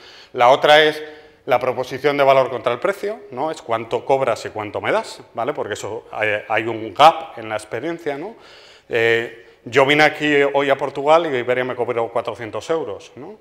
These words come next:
Y mi experiencia no fue muy buena, es muy sencillo, ¿por qué, no? Me cobran cuatrocientos, tengo el asiento pequeño, no me dan un menú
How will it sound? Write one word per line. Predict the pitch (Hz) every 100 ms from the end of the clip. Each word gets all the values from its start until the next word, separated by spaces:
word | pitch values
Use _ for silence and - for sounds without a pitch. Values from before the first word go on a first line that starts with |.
| _ -
Y | 107 101 101
mi | 107
experiencia | 104 - 113 123
no | 127 123
fue | - 113
muy | 104
buena, | 117 135 104
es | 123
muy | 120
sencillo, | 120 107 104
¿por | 98 101
qué, | - 139
no? | 139 156
Me | 113 95
cobran | 117 120 127 127 127 - _ _ _ _ _ _ -
cuatrocientos, | 127 131 127 147 151 175 - - -
tengo | 117
el | 113
asiento | 120 113 110
pequeño, | 113 151 151 151 156
no | 120 113
me | 117
dan | 113 110
un | 107
menú | 113 143